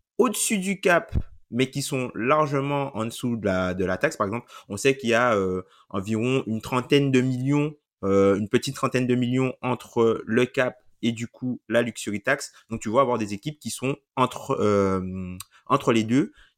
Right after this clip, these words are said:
qui vont, euh, être tentées de pouvoir soit signer des joueurs, euh, ou, ou sinon utiliser, euh, par exemple, euh, la, la, la non-taxpayer mid-level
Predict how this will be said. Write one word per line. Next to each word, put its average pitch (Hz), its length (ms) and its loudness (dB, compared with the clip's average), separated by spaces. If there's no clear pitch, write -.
qui 123 140 -2
vont, 143 280 2
euh, 104 260 4
être 107 180 -2
tentées 127 340 2
de 123 80 4
pouvoir 110 560 0
soit 151 320 2
signer 123 340 -2
des 110 180 0
joueurs, 139 680 2
euh, 101 280 2
ou, 107 140 -2
ou 107 100 -2
sinon 123 300 2
utiliser, 113 540 2
euh, 101 120 6
par 98 100 -2
exemple, 107 320 -2
euh, 95 160 0
la, 92 420 2
la, 90 380 -2
la 95 140 -2
non-taxpayer 123 800 2
mid-level 107 500 2